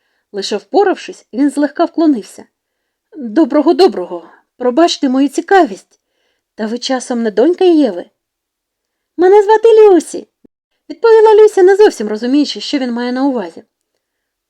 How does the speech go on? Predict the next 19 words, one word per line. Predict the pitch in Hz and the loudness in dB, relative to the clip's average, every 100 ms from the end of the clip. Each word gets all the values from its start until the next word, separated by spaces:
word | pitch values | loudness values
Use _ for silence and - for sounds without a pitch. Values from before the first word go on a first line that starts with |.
| _ | _
"Але | 202 202 208 214 214 214 | -20 -16 -14 -12 -6 -6
ж | 214 220 | -6 -8
ви, | 233 220 | -10 -12
пробачте | - 220 226 240 - 220 | -10 -8 -8 -8 -10 -12
за | 226 | -12
цікавість, | 254 247 247 226 196 | -12 -10 -10 -10 -8
дівчинка?" | 285 - 392 - - _ _ _ _ _ _ 196 | -8 -6 -10 -10 -16 _ _ _ _ _ _ _
вів | 202 185 | -10 -4
далі | 190 196 | -4 -4
Фавн. | - 196 190 214 _ _ _ _ _ - | -10 -12 -12 -20 _ _ _ _ _ -2
"Звичайно, | 403 427 508 508 480 | -2 0 0 2 4
я | 381 381 | 4 4
дівчинка", | 339 349 - 190 180 - - _ | 4 2 2 -10 -14 -18 -20 _
погодилась | 214 202 180 190 202 - | -10 -8 -8 -8 -10 -10
Люсі. | 208 - - _ _ _ _ _ - | -14 -14 -20 _ _ _ _ _ -20
"І | 190 | -20
ви, | 180 196 202 202 190 185 | -12 -10 -8 -10 -14 -16
звичайно, | 185 - 196 202 | -14 -10 -10 -8
людина?" | 202 202 254 262 | -10 -8 -8 -8